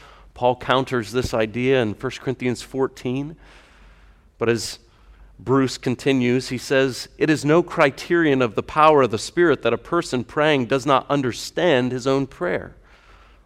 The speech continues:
On the other hand, there are prayers and aspirations of the heart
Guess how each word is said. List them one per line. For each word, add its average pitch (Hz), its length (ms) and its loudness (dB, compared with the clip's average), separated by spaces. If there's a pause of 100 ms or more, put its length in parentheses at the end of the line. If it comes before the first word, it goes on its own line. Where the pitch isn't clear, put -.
On 120 100 0
the 120 100 4
other 117 220 4
hand, 120 400 -6 (420)
there 131 160 4
are 151 120 8
prayers 143 560 2
and 104 100 -2
aspirations 139 840 2
of 123 160 -2
the 117 100 -4
heart 147 640 2